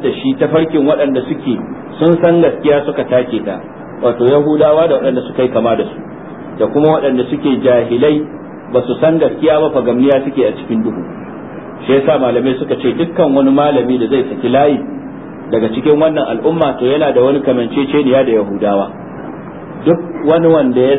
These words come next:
san gaskiya cikin wannan al'umma, wato malami, sannan ya take gaskiyar, to, ya yi kama da Yahudawa ta wannan bangaren. Dukkan wani mai ibada bisa jahilci, yana yin ibadarsa da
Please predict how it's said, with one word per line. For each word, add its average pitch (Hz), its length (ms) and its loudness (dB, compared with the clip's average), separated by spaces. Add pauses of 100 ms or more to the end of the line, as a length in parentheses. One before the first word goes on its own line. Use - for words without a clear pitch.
san 143 180 0
gaskiya 131 640 0
cikin 147 320 -2
wannan 151 240 2
al'umma, 123 460 0
wato 113 240 0
malami, 123 400 2 (580)
sannan 147 320 2
ya 143 80 0
take 165 300 2
gaskiyar, 151 480 0
to, 127 100 0
ya 147 240 4
yi 151 160 -2
kama 147 280 2
da 131 80 0
Yahudawa 127 520 2
ta 135 160 0
wannan 107 240 -2
bangaren. 104 380 -2 (480)
Dukkan 175 320 2
wani 156 240 2
mai 131 160 2
ibada 143 400 2
bisa 135 240 -4
jahilci, 127 520 0 (440)
yana 147 320 2
yin 139 160 -4
ibadarsa 143 560 0
da 131 100 0